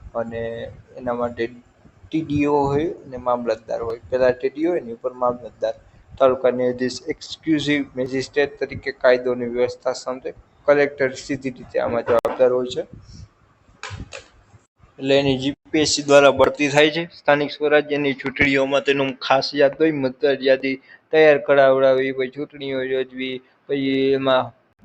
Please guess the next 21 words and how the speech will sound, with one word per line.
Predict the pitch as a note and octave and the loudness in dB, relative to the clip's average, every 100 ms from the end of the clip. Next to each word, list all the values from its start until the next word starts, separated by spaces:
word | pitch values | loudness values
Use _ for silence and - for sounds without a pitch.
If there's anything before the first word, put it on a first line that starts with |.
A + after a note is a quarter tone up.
| E3+ | -14
મધ્યાહન | C#3 C#3+ C#3 | -2 -2 0
ભોજન | C3 C3+ C3+ C3+ | -2 -2 -2 -4
યોજનાનું | C3 C3 C3+ C3+ C3+ C3 | -6 -4 -4 -2 -6 -6
સંચાલન, | C3 C#3 C3+ C3+ C3 B2+ | -6 -8 -2 -2 2 0
નિયંત્રણ, | B2+ C3 C3 C3 C3 B2+ | -2 -6 -6 -4 -6 -6
કુદરતી | B2+ C#3 C3+ C3 C3+ C3+ | -6 -6 -2 -4 -4 -2
આપત્તિઓ | C3 - _ C3+ | -2 -4 _ -8
સામે, | C3+ C3 C#3 | -8 -10 -10
it | E3 F#3+ | -12 -10
is | A#3 | 0
all | G#3 F3+ F3+ F#3+ C#3+ C3+ _ - | 0 2 6 6 4 -4 _ -10
about | D#3+ C3+ C3 | 0 0 2
work. | C3+ C3 | 0 0
એટલે | - G#3+ | -6 -12
બધી, | G#3 G3+ E3+ | -8 -6 -6
બધી | D3+ C#3+ | -6 -4
વસ્તુ | C#3 - C#3+ | -4 -6 -12
એમાં | C3+ B2 | -12 -6
કરવાની | C3+ B2 A#2 A#2 | -6 -6 -8 -14
આવે | A#2 A#2+ _ _ _ _ - | -16 -16 _ _ _ _ -8
મામલતદારને. | C#3 C3+ B2+ A#2+ A2+ A2+ | -4 -4 -4 -6 -6 -8